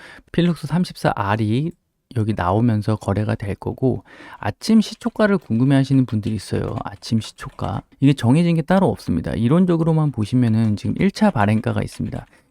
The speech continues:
이 일 차 발행가가 왜 나오냐면 이렇게 신주 인수권을 거래할 수 있는 기준이 될 수 있기 때문에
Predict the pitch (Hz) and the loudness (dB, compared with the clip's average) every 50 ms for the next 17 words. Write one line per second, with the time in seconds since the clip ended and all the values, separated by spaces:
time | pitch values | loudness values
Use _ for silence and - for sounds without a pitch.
0 | - 120 117 - 160 185 - - 208 196 180 156 143 147 143 135 147 147 156 139 | -2 0 2 2 2 2 2 2 2 2 4 4 2 2 0 0 0 0 2 2
1 | 101 101 101 113 123 127 120 110 107 107 113 127 123 107 110 - 117 - - 196 | 2 2 2 4 4 4 4 2 2 2 2 2 2 0 0 -2 -4 0 2 0
2 | 190 - 202 196 185 - - - 165 147 139 131 - - - 107 131 143 151 147 | 2 2 2 2 2 0 -2 0 0 2 0 0 -2 -2 0 0 2 2 2 0
3 | - - 127 120 110 104 - - 120 117 143 151 170 151 - 113 101 - - 113 | 0 0 2 2 2 0 -2 -4 -6 -2 0 2 0 0 0 -2 -4 -2 -2 -4
4 | 107 - 110 - - 113 104 104 101 95 95 98 113 143 175 | -4 -4 -6 -4 -2 0 0 0 0 -2 -2 -2 -2 -2 -4